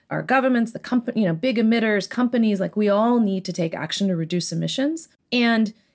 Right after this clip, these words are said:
here we are in Silicon Valley, we have figured out how to quantify every aspect of human behavior on the internet and, like, consumer preferences, and we can, like, track all of these things that lead to more buying and more consumption.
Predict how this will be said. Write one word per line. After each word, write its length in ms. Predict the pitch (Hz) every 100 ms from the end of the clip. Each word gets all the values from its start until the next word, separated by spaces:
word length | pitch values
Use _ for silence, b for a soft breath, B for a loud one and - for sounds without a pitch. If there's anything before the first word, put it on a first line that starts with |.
| -
here 280 | - 269 262
we 120 | 233
are 140 | 202
in 100 | 202
Silicon 380 | 196 202 190 185
Valley, 320 | 175 180 170
we 200 | 170 233
have 180 | 226 214
figured 300 | 220 190 185
out 180 | 175 -
how 120 | 190
to 60 | 175
quantify 760 | - 185 180 185 175 165 165 -
every 320 | 240 208 208
aspect 500 | - 160 - 175 -
of 80 | 170
human 320 | - 170 170
behavior 460 | 160 185 165 160 160
on 140 | 160
the 100 | 165
internet 420 | 160 160 - - -
and, 120 | 165
like, 220 | - - - B B
consumer 440 | 214 202 294 202
preferences, 960 | - 180 208 196 185 - 185 160 160 165
and 160 | 170 160
we 140 | 240
can, 200 | 240 220
like, 200 | 190 190
track 520 | - - - 254 214 214
all 200 | 202 190
of 100 | 175
these 220 | 180 -
things 500 | 196 175 156 160 - B
that 220 | 208 208 214
lead 200 | 220 220
to 100 | 202
more 200 | 190 165
buying 520 | 190 190 190 190 175
and 100 | 160
more 140 | 180
consumption. 800 | 175 156 - 254 269 185 160 175